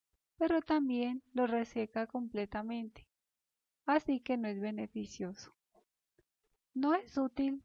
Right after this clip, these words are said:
para que cualquier persona la coma, excepto en caso de gran necesidad. Capítulo ciento setenta y siete. Bálsamo,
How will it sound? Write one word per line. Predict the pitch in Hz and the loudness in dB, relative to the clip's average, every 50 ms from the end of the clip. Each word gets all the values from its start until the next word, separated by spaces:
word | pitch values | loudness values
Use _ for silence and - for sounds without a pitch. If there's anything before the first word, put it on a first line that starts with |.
| _ _ _ _ _ | _ _ _ _ _
para | - 254 254 262 262 | 2 2 4 2 0
que | - 269 254 | 0 -4 -2
cualquier | - 277 269 262 247 - 269 277 269 _ | 2 2 2 2 0 2 0 0 0 _
persona | _ 330 302 294 - - 254 247 240 240 247 | _ 2 2 2 0 -4 -4 -2 0 -2 0
la | 247 240 233 | 0 -2 -4
coma, | 240 - 214 202 190 180 185 190 _ _ _ _ _ _ _ _ - _ _ _ _ _ _ _ _ _ | _ -6 -6 -6 -6 -8 -12 -16 _ _ _ _ _ _ _ _ -20 _ _ _ _ _ _ _ _ _
excepto | 247 226 226 - _ - 294 277 - _ _ _ - 339 320 320 | -2 -2 -2 -2 _ 2 2 2 2 _ _ _ 0 2 4 4
en | 294 269 247 | 2 2 0
caso | 240 - 247 226 220 220 - - 240 | -2 0 0 0 0 0 -2 -2 0
de | 240 240 240 233 | 2 4 2 4
gran | 214 220 214 202 202 208 | 2 2 2 2 0 -2
necesidad. | 208 208 214 - - 226 214 - - 196 196 190 180 170 196 _ _ _ _ _ _ _ _ _ _ _ _ _ _ _ _ _ _ _ _ _ _ _ _ _ _ _ _ - - _ - _ _ _ _ _ | -6 -8 -8 -6 -6 -6 -6 -6 -6 -6 -4 -4 -4 -6 -8 _ _ _ _ _ _ _ _ _ _ _ _ _ _ _ _ _ _ _ _ _ _ _ _ _ _ _ _ -20 -20 _ -20 _ _ _ _ _
Capítulo | _ 277 262 - _ 285 277 - 330 339 349 359 | _ 2 2 4 _ 2 4 6 8 8 10 8
ciento | 349 - - 269 247 233 226 247 247 254 | 8 6 2 2 2 2 2 0 0 2
setenta | - 294 277 - 285 269 254 240 - 226 | 2 0 2 4 2 0 2 2 0 0
y | 220 208 | 0 0
siete. | - - 247 240 240 233 _ - 208 202 202 | -2 0 2 2 2 2 _ -2 -2 -2 -2
Bálsamo, | 196 196 240 240 233 226 220 - - 202 202 202 202 202 214 | 0 4 4 4 4 2 -2 -6 -8 -8 -6 -6 -10 -10 -12